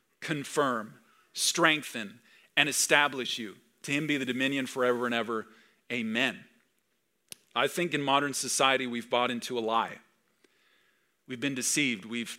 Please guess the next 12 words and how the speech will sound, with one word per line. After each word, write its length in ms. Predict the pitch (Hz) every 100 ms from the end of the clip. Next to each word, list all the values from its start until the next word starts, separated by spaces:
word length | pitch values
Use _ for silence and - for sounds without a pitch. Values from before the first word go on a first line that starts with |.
| -
tricked 320 | - 160 -
ourselves. 540 | 123 110 - 110 104 101
We've 180 | 123 120
been 360 | 131 120 110 101
duped 400 | 143 131 - - _ _ _ _ _ _ -
into 200 | 131 123
thinking, 680 | - 160 139 151 139 117 - _ _ _ _ _ - - - - _ _ _ _ _ -
"I 680 | 156 220 208 143 127 135 123 - _ _ _
care 680 | - 180 165 156 151 143 135 - _
for 360 | - - 151 131
me. 500 | 135 127 98 - - _ _ _ _ _ _ _ _ _ _ _ _ _ _ _ _ _ - - _ -
I 760 | 180 247 233 180 156 156 160